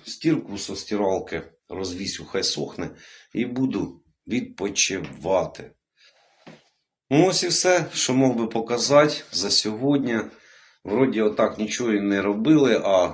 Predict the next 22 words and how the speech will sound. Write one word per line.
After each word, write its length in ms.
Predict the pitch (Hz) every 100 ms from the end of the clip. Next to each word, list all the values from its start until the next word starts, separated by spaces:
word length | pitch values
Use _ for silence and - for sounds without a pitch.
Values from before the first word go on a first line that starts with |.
| 80
дня 420 | 78 101 127 127 87
бац 460 | 82 107 110 - -
і 100 | 85
нема. 440 | 92 92 80 - - - -
Зато 380 | - 120 131 180
головне, 600 | 160 165 165 175 196 170 -
я 140 | 110 127
відповів 580 | 127 127 131 131 127
на 360 | 117 107 104 - - _
<clears throat> 320 | - 156 143
ваші 380 | 117 104 127 -
коментарі 760 | 104 107 113 113 139 151 180 - - - - - - - _ -
по 140 | 107
поводу, 600 | 110 131 120 110 113 107
а 100 | -
що 240 | 110 - 147
там 460 | 139 107 104 110 - _ _
з 140 | - -
копченостями 1000 | 104 101 - 123 117 101 - 101 92
і 40 | 87
так 260 | - 78
далі. 360 | 80 82 78 71